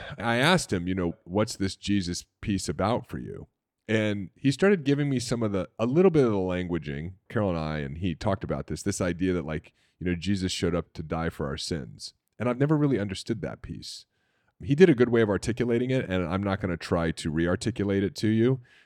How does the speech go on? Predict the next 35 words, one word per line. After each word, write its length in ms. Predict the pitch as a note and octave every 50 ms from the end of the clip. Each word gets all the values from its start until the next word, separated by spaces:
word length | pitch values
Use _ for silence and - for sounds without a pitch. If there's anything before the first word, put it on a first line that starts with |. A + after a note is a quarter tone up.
| _ _ -
because 220 | F2 E2 F#2+ E2
I 80 | F2 F#2
wanna 200 | F2 E2+ D#2+ D#2
share 420 | - - G2 F2 D#2+ D#2+ D#2 D2+ - - - D2 - _ _
what 180 | F2 F#2 -
I 160 | - F2+ F2+ F2+
discovered, 580 | F2 F#2+ - - G2 F#2 F#2 G#2+ A2 A2+ A2 -
'cause 160 | - F2+ D2
that's 220 | D2 D2+ C#2+ - -
the 100 | E2 D#2+
only 140 | D#2 D#2 D#2
thing 120 | - E2
I 60 | D2
can 140 | D2 - E2+
speak 260 | - - - C#2+ -
powerfully 400 | - F2 D2+ D2+ E2 - - G2 G2
to. 300 | - - A2 A2+ A#2 A#2 A#2+ _ _ _ _ _ _ _ _ _ _ _ _ _ -
But 120 | B2+ B2+
it 40 | B2
was 140 | B2 A2 G2+
very 260 | A2+ B2+ C#3+ D#3 C#3+
clear 300 | - - - C#3 C3+ A#2+
that 140 | G#2 F2+ F2+
he 120 | A2+ G#2+
felt 300 | - - G#2+ F#2+ E2 C#2+
like 400 | F2 E2+ D#2+ E2 - - - _ _ _
Jesus 400 | E2+ E2 F#2+ G2+ G2 G#2 F#2 -
was 140 | F2 E2 D#2+
an 100 | E2 D2+
important 460 | D2+ D2+ - - G2+ D#2+ D#2 E2+ -
piece 400 | - - A2 G2+ F2+ D#2+ - -
of 420 | - F2 E2+ E2 E2 D#2+ C#2+ D2
the 120 | - D#2+ D2
self-realization 1300 | - - G2 F#2+ F#2+ - - F2 F2 E2+ E2 D2+ D2+ D2 D#2 D#2+ E2 F2+ - - - C#2+ C2+ C2 C2 C2 - _ _ _ _ _ _ _ _ _ _
formula. 560 | _ - C#3 D#3+ D3+ G2 C#2 A#1+ A#1 - -